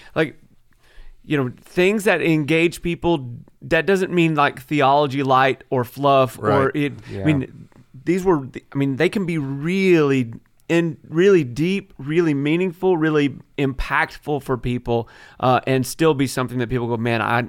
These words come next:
Speaker 1: I wanna go hear that."
Speaker 2: Well, and I think, I think one of the things that's important for churches to do, um, is to try to engage people where they are.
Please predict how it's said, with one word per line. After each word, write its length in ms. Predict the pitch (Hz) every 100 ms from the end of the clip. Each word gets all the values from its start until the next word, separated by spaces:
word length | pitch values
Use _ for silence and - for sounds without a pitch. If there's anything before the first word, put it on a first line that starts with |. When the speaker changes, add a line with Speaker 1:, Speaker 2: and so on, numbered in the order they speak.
| -
Speaker 1:
I 80 | 127
wanna 200 | 120 117
go 100 | 110
hear 200 | 104 110
that." 220 | - - - - - - -
Speaker 2:
Well, 220 | 180 208
and 80 | 196
I 100 | 175
think, 440 | 156 196 208 190 - _ _ _ _ _ _ _ _ _ _ -
I 100 | 127
think 680 | - 185 170 120 - - _ _ _ _ -
one 300 | - 117 131
of 80 | 151
the 80 | 135
things 240 | 123 131
that's 160 | 110 104
important 380 | 110 120 101 107
for 100 | 98
churches 420 | - 107 - 95
to 120 | -
do, 420 | 85 101 98 90 85 - _ _ _ - - - - - - - -
um, 500 | 113 117 110 101 87
is 160 | 131 123
to 220 | - 110 - -
try 180 | 139
to 80 | 143
engage 380 | 120 117 127 -
people 220 | 131 120
where 120 | 123
they 140 | 110 98
are. 420 | 110 131 143